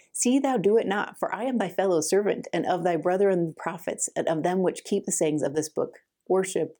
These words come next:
God." To me, what this is saying is there is no hierarchy in this holy city of God. There are no higher angels. There are no lower angels. Either you belong here or you don't, but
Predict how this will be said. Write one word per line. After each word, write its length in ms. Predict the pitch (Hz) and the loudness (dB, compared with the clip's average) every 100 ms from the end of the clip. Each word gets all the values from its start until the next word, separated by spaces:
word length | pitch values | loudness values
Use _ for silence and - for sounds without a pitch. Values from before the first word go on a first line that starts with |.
| _ - | _ -8
God." 280 | - 214 - _ _ _ _ _ _ _ - | -8 -10 -16 _ _ _ _ _ _ _ -6
To 80 | - | 0
me, 260 | 202 220 202 | 2 4 2
what 180 | 180 - | 2 2
this 120 | 190 | 2
is 140 | 170 | 2
saying 240 | 170 165 156 | 2 2 2
is 340 | 139 139 - _ _ - | 2 -2 -4 _ _ -2
there 200 | 185 196 | 2 2
is 100 | 185 | 2
no 100 | 180 | -2
hierarchy 840 | 170 165 170 156 151 - - - - - _ - - | -2 0 2 0 -4 -8 -8 -10 -16 -18 _ -14 -4
in 220 | 175 156 | 0 2
this 260 | 151 156 - | 2 0 -2
holy 320 | 160 147 139 | -2 0 0
city 300 | - - - | -2 -2 -4
of 120 | - | -6
God. 240 | - - - - _ _ | -8 -6 -8 -14 _ _
There 160 | 175 180 | 0 2
are 180 | 175 175 | 2 0
no 220 | 170 160 | 0 -2
higher 560 | - 170 170 170 151 - | -4 -2 0 2 2 2
angels. 480 | 156 151 151 139 - | 0 2 0 -2 -2
There 260 | 156 151 | 0 0
are 60 | 151 | 0
no 220 | 160 156 | 0 0
lower 520 | 151 160 202 208 156 | 2 4 4 4 2
angels. 440 | 147 135 160 123 - - - _ _ - | 0 -2 -4 -6 -10 -18 -20 _ _ -2
Either 260 | 202 208 185 | 2 4 4
you 380 | 185 214 208 196 | 4 2 0 0
belong 400 | 165 170 214 220 | 0 2 2 0
here 220 | 185 147 | 0 0
or 160 | 113 135 | 0 0
you 160 | 139 | 0
don't, 340 | 151 160 151 - | 0 0 -2 -2
but 160 | 139 | -6